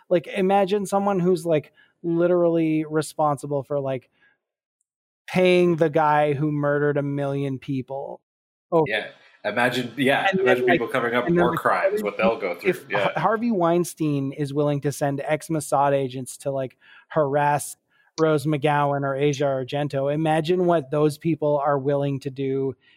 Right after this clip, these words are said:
Speaker 1: to keep, like, a nobody reporter who doesn't have the fame that Rose, or not even a nobody, sorry, that was,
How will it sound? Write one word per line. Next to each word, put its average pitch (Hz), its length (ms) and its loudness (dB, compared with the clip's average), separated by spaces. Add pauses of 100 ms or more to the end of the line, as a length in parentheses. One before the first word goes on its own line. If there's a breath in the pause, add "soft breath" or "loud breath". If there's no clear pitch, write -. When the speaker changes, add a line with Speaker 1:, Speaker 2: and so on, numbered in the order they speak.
(120 soft breath)
Speaker 1:
to 156 80 -4
keep, - 280 -4
like, 147 260 -2
a 170 80 0
nobody 156 760 2
reporter 135 720 -2
who 135 200 -6
doesn't 147 440 0
have 135 280 -2
the 135 100 -4
fame 135 380 -8
that 131 180 -8
Rose, 135 240 -4
or 139 120 -8
not 202 180 4
even 160 220 0
a 147 80 -2
nobody, 127 440 -6
sorry, 123 280 -12
that 135 180 -4
was, 131 180 -12